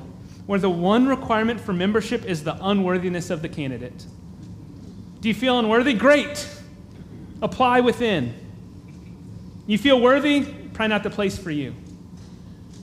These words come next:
Jesus came to call sinners. You can't be too bad. It's impossible.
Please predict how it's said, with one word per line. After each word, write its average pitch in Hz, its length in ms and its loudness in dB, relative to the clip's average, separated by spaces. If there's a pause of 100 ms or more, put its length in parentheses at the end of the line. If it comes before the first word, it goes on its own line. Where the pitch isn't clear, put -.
(1200)
Jesus 226 580 2
came 226 420 0
to - 120 -6
call 202 320 -2
sinners. 269 440 -2
You 220 100 2
can't 277 400 0
be 269 180 0
too 277 260 2
bad. 262 340 0
It's 233 140 -2
impossible. 285 960 0